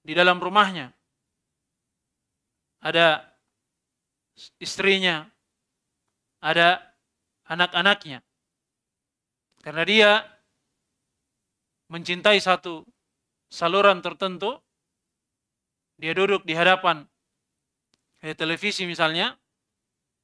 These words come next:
karena anaknya tidak senang, misalnya mungkin ayahnya nonton berita, ibunya mungkin nonton, apa namanya, hal-hal yang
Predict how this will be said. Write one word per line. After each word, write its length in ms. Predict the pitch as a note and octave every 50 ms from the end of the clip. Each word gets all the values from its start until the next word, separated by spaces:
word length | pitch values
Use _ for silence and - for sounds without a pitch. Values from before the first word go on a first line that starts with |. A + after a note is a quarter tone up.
| _ _ _ _ _ _ _ _
karena 320 | - E3+ E3+ F3+ F3+ F3+
anaknya 560 | F#3+ G#3 G#3+ - G#3+ G#3 G3 F#3 F3 F3 F3+ - _ _ _
tidak 240 | - F#3+ F3 F3+
senang, 480 | F3 - F#3 F#3+ F#3+ F#3+ F3+ F3+ F#3+ - _ _ _ _ _ _ _ _ _ _ _ _ _ _
misalnya 480 | D3 - E3+ E3+ F3+ F3+ F3 E3+ E3+ - - _ _ _ _ _ _ _ _ _ _ _ -
mungkin 480 | D#3+ F3+ F#3 D#3+ F#3+ F3 E3 D#3+ - _ _ _ _ _ _ _ _ _ _ _ _ _ _ _ _
ayahnya 400 | - D3+ D#3+ F3 F#3 F#3+ F#3 F3
nonton 480 | E3 E3 D#3+ D#3+ D3 - D3+ D3 D3 -
berita, 800 | - C#3 C#3 E3 F#3 F#3 - - E3+ D#3+ E3 D#3+ - - _ _ _ _ _ _ _ _ _ _ _ _ _ _ _ _ _ _ _ _
ibunya 480 | D3+ C#3+ C#3+ D3 F3 F3+ F3 F3 E3+
mungkin 480 | E3+ E3+ F3 E3+ E3+ E3 D#3 D#3 D#3+ - _ _ _ _ _ _ _ _ _ _ _ _ _ _ _ _ _ _ _ _ _ _ _ _
nonton, 560 | - D3+ D#3+ E3+ D#3+ F3 E3+ D#3+ D#3 D3+ C3 _ _ _ _ _ _ _ _ _ _ _
apa 240 | - C#3+ C#3+ - D#3+ D#3 D#3
namanya, 480 | D3+ D#3 D#3 D#3+ F3 F#3+ G#3+ G#3 - _ _ _ _ _ _ -
hal-hal 320 | D3 C#3+ C#3+ D#3 F3 E3+
yang 220 | E3 D#3+ D#3 D3